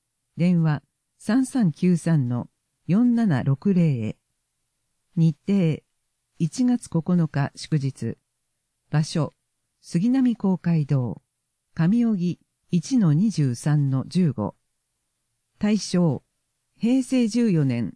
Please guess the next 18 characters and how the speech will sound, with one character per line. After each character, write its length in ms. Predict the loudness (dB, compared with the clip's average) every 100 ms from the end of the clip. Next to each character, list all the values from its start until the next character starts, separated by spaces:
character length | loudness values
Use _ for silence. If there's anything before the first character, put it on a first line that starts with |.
| _
四 180 | -8 -2
月 320 | 0 -2 -2
二 240 | -6 -6 -6
日 140 | -4
か 100 | -2
ら 220 | -2 -4 _ _ _ -6
十 240 | 0 2
五 160 | 2 0
年 300 | -2 -6 -10 -14
四 200 | -4 -2
月 260 | -2 -6
一 240 | -4 -4 -2
日 220 | -4 -2
生 80 | 0
ま 140 | 0
れ 100 | 0
の 100 | -4
方。 320 | -8 -8 -8